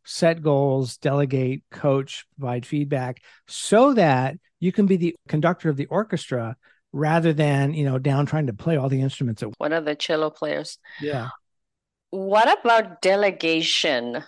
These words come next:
Speaker 2: makes us a little nervous? 'Cause I think even sometimes if I <laughs> assign somebody to do something that I,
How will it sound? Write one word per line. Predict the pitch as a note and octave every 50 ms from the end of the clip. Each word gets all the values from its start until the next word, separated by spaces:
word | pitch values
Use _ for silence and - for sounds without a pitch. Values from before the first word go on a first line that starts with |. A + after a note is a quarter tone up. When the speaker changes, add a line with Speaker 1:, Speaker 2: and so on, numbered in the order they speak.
| _ _ _
Speaker 2:
makes | D#3 D#3+ D#3+ E3 D#3+ - -
us | E3 D#3+ D#3+ -
a | E3
little | D#3 D3+ D#3 D#3 D#3 D3+
nervous? | D3 C#3 C#3+ C#3 C#3 C3 C3 C3 - - - - - - - - _ _ _ _ _ _ _ _ _ _ _ _ _ -
'Cause | A3+ G#3+
I | A3+ A#3
think | A3+ D#4 D#4 C4+ A#3+
even | B3+ C4+ C4 B3 A3+
sometimes | A#3 A#3+ A#3 A#3+ A#3 - A3 A3 G#3+ G#3+ G#3 -
if | G#3 G3 - -
I | A3 A#3
<laughs> | A#3 - G#3
assign | A3+ A3 - G#3 A3+ A#3+ G#3+
somebody | - - - A3 G#3+ G#3 G3+ G3+
to | G3+ G3+ G3+
do | F#3 G3+ G3+
something | G3+ - G3+ G3 G#3 - - G#3 F#3
that | F3+ F#3 F#3
I, | E3+ D#3+